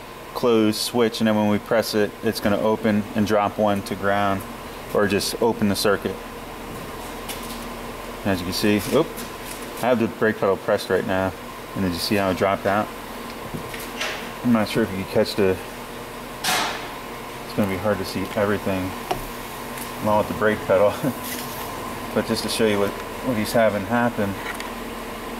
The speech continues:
we'll, uh, just show the brake switch. Well, you can see right here, oh, apply.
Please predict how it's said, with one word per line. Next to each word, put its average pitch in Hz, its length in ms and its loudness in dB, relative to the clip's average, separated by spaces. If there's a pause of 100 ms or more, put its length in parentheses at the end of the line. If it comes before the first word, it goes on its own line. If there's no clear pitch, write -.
(1300)
we'll, 208 220 2
uh, 190 340 0 (3250)
just - 160 -2
show 101 300 4 (240)
the 104 60 -4
brake 101 260 2 (240)
switch. 104 200 0 (3500)
Well, 101 100 4
you 98 60 2
can 90 80 -4
see - 140 0
right 98 180 4
here, 92 220 2 (120)
oh, 107 160 2 (1300)
apply. 107 420 4